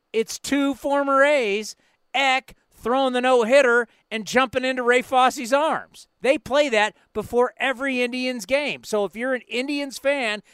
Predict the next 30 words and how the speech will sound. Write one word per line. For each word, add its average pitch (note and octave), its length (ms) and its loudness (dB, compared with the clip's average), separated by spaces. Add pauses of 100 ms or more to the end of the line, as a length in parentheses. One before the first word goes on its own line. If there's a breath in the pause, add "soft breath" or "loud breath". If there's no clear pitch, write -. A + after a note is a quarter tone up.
(120 soft breath)
young A3+ 320 4
or C#4 140 0
old, A3 420 8 (220 soft breath)
Ray G3+ 340 2
Fosse C4+ 460 0
is G#3 420 -6
up A#3+ 220 -2
on C4 140 2
your C4 140 -2
video A3 420 0
board E3+ 360 0 (200 soft breath)
before G3+ 420 -2
every A3 260 0
game. B3+ 360 -4 (220)
He's G#3+ 280 -4
one E3+ 200 -2
of G3+ 80 -4
their A3+ 160 2
legendary F3+ 580 -4
players. B3 640 -10 (840)
So F3 180 -2
when F#3+ 160 -4
he B3 200 -4
went A#3+ 380 -2
there, C#3 400 -6 (560)
they G3+ 200 -2
treated D#4+ 440 -4
him D3 140 -6
like A2 240 -14
that. D#2 240 -20